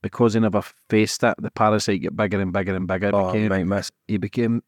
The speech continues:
Speaker 1: a parasite. And he always says, he'd always think about killing this guy.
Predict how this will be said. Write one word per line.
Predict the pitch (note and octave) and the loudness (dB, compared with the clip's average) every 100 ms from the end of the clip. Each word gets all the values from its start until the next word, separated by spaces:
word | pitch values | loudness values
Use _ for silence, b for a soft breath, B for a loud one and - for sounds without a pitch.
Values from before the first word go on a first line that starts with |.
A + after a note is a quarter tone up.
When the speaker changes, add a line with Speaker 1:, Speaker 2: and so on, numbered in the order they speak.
| - | -10
Speaker 1:
a | |
parasite. | - A2 A2 G#2+ B2 G#2 | -2 0 2 2 0 0
And | A2 | 0
he | A#2+ | 2
always | A#2+ A#2 G#2 - | 4 4 0 -2
says, | A#2 A2+ A#2 - _ _ _ _ _ _ _ _ _ _ _ _ | 0 2 0 -4 _ _ _ _ _ _ _ _ _ _ _ _
he'd | A2+ G#2+ | -4 2
always | A#2 A#2+ - | 4 4 4
think | A2 G#2+ | 2 0
about | G2 - | -2 -2
killing | A2 G#2+ | 0 2
this | A#2 - | 0 0
guy. | B2 G#2 | 0 0